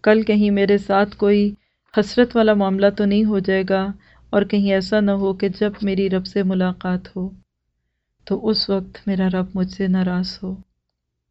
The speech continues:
ایک اور جگہ بھی قرآن پاک میں آتا ہے، وَلَوْ تَرَىٰ إِذِ الْمُجْرِمُونَ نَاكِسُو رُءُوسِهِمْ عِنْدَ رَبِّهِمْ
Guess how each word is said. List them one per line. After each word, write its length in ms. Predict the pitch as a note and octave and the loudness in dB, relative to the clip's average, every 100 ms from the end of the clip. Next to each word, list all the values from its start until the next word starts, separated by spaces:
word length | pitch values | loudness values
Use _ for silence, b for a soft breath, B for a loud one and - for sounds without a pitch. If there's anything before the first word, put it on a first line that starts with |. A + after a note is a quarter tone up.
| _ _ _ _ _ _ _ _ _ _ _ _ - | _ _ _ _ _ _ _ _ _ _ _ _ -4
ایک 200 | G3 F#3+ | -4 0
اور 140 | F#3+ | 0
جگہ 260 | G3 G#3 F#3+ | 0 0 0
بھی 120 | F#3+ | -2
قرآن 320 | F#3+ F#3 F#3 F3+ | -2 0 0 0
پاک 160 | F#3+ F#3 | -2 -2
میں 80 | F#3+ | -4
آتا 120 | F#3 | -2
ہے، 40 | F#3+ | 0
وَلَوْ 440 | F#3+ F#3+ F#3+ G3 | 2 2 2 2
تَرَىٰ 340 | G3 F#3+ F#3 F#3 | 0 2 2 2
إِذِ 280 | F#3+ F#3+ | 2 0
الْمُجْرِمُونَ 880 | F#3+ F#3 F#3 F#3 F#3 F#3 F#3 F#3 F#3 F#3+ | 0 2 0 0 0 2 4 4 4 4
نَاكِسُو 760 | F#3 F#3 G3 G3 G3+ - F#3+ F#3+ | 4 4 0 -2 -4 0 0 2
رُءُوسِهِمْ 800 | F#3 G3+ F#3+ F#3 F#3+ F#3 F3+ F3+ | 0 -2 -4 -4 -4 0 2 2
عِنْدَ 260 | F3+ F3+ | 2 2
رَبِّهِمْ 720 | F3+ F3+ F3 F3 F#3 F3+ F3+ | 0 -2 -4 -2 0 0 -2